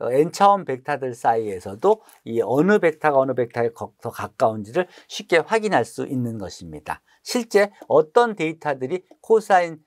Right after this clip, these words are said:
시밀러리티를 사용할 때 분석이 더, 어, 용이하고 또 필요한지, 어, 생각해 보셔서 토론하시고, 또 두 개의 오 차원 벡터 사이의 내적과 사이각을, 어, 직접,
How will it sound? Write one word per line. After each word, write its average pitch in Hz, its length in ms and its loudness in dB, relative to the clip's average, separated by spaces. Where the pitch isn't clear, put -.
시밀러리티를 160 920 -2
사용할 143 760 2
때 190 220 2
분석이 139 520 -2
더, 113 260 0
어, 117 200 -6
용이하고 165 680 2
또 135 100 -2
필요한지, 147 760 -2
어, 95 180 -8
생각해 131 480 -2
보셔서 98 440 -4
토론하시고, 135 800 0
또 127 240 0
두 160 200 -2
개의 190 200 4
오 165 320 2
차원 208 440 4
벡터 147 380 0
사이의 135 600 0
내적과 143 720 2
사이각을, 160 800 0
어, 98 240 -12
직접, 143 460 -2